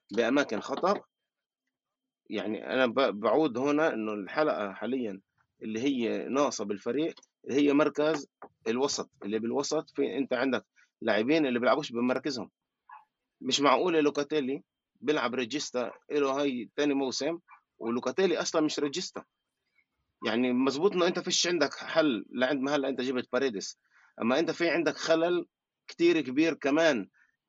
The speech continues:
من ناحية بالنزعة الهجومية وكمان بالنزعة الدفاعية.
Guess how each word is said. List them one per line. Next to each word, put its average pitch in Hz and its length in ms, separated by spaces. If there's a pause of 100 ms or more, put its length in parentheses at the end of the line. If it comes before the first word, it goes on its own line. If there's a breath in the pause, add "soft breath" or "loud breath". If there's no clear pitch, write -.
من 131 240
ناحية 135 480
بالنزعة 117 440
الهجومية 143 760
وكمان 160 340
بالنزعة 156 320
الدفاعية. 156 580